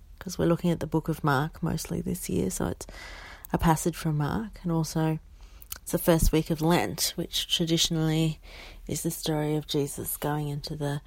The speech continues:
wilderness to be tested or, or tempted. But in Mark's gospel, that t-, that story takes up two verses.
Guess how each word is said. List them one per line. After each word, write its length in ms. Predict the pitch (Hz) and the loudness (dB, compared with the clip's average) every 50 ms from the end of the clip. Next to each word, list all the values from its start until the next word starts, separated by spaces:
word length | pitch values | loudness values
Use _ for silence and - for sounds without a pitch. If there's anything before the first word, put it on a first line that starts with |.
| - - - - - - - - - | -12 -20 -18 -16 -16 -16 -14 -2 4
wilderness 640 | 160 165 170 170 160 - 156 143 - 143 151 - | 6 8 8 8 6 4 -2 -2 -2 -2 -4 -4
to 140 | - - 151 | -4 -4 -2
be 120 | 156 143 147 | -2 -2 -2
tested 680 | - - - 147 156 - - - 123 135 90 - 180 | -2 -2 -4 -4 -4 -4 0 2 4 4 4 2 -2
or, 180 | 180 113 - - - - 165 | -4 -6 -6 -8 -10 -14 -12
or 160 | 170 175 170 - | -8 -8 -8 -8
tempted. 640 | - 160 160 - - - - - - - 160 156 - - - - - - - - - - - - - - - - - - - - - - - - - - - - - - - - - - | -6 -6 -6 -6 -6 -8 -8 -6 -6 -6 -6 -8 -10 -14 -18 -20 -20 -20 -20 -20 -20 -20 -20 -20 -20 -20 -20 -20 -20 -20 -20 -20 -20 -20 -20 -20 -18 -18 -20 -20 -18 -14 -4 -4 -2 2
But 80 | - 185 | 4 4
in 100 | 202 196 | 6 6
Mark's 400 | 196 202 208 214 - - - - | 6 6 6 4 2 0 -2 -4
gospel, 400 | - - 202 196 190 - - 143 156 | 4 6 6 6 6 0 -4 0 0
that 180 | 147 - - | 0 0 0
t-, 180 | - - - - | -4 -6 -6 0
that 260 | - 156 120 - - - | 2 2 2 2 0 -6
story 500 | - - - - 185 180 170 147 156 170 | -8 -6 -2 0 2 2 2 2 0 -2
takes 400 | - - - 165 - - - - | -4 -4 -4 -4 -6 -6 -4 -4
up 160 | 71 71 - - - - | -4 -4 -4 -8 -8 -6
two 200 | - - 175 165 | 0 2 2 4
verses. 880 | 151 143 139 - - - 50 50 - - 180 185 180 - - - - | 4 4 2 2 -2 -4 -6 -4 -4 -4 -6 -6 -8 -10 -12 -16 -16